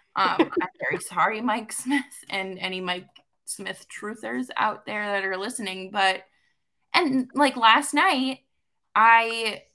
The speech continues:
Speaker 1: or this morning, rather, I saw the <laughs> play of Darnell Nurse, just
Speaker 2: Mm-hmm.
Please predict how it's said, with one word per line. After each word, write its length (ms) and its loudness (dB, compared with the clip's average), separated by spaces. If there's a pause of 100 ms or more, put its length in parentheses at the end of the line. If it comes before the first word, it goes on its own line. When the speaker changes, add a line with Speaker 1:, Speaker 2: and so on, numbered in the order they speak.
(140)
Speaker 1:
or 120 6
this 260 2
morning, 380 6
rather, 480 2
I 540 2 (120)
saw 540 4 (420)
the 640 2 (340)
<laughs> 220 -8
play 420 4
of 200 0
Darnell 420 4
Nurse, 540 0 (480)
just 180 0
Speaker 2:
Mm-hmm. 180 -4